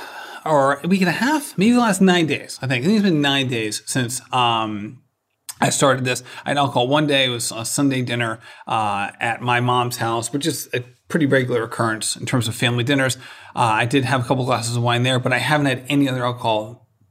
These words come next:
the entire time. And let me tell you, my heart rate variability scores show it. And that's pretty exciting 'cause it's one thing to have this idea of, like, "Oh, if I do this, this is how it's going to affect it."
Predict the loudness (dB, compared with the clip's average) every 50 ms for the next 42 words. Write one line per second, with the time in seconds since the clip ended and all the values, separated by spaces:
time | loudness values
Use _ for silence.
0 | _ 2 4 4 4 4 2 0 0 0 -2 -4 -6 -8 -8 -10 -14 -18 _ _
1 | _ _ 0 2 4 4 4 4 2 2 2 0 -2 -6 -12 _ _ _ _ _
2 | -6 -2 0 0 2 2 2 2 2 2 0 0 -2 0 -2 0 0 0 0 0
3 | 0 0 0 -2 -4 -4 -2 -2 0 0 0 0 -2 -4 -6 -12 -12 -8 -6 -6
4 | -4 -6 -6 -8 -14 -18 _ _ _ _ _ _ -2 0 0 2 0 0 -2 -4
5 | -10 -16 -20 -20 -20 -20 _ _ _ _ _ -2 0 0 0 -2 -4 -4 -2 0
6 | 0 0 0 -2 -2 -2 -4 -2 -2 -4 -6 -8 -10 -6 -4 -4 -4 -4 -2 0
7 | 0 2 2 2 -2 -2 0 2 2 2 2 2 0 0 0 0 -2 -2 -4 -8
8 | -14 -20 -20 -20 _ -6 -4 -2 0 2 2 2 0 0 0 0 0 0 0 0
9 | -2 0 0 -2 -4 -4 -4 -2 -2 0 0 0 -2 0 2 2 2 4 4 4
10 | 2 2 0 -2 -4 -4 -4 -4 -4 -2 0 0 0 0 -2 -4 -4 -4 -4 -6
11 | -6 -4 -2 -2 -2 -2 -2 -2 -4 -4 -4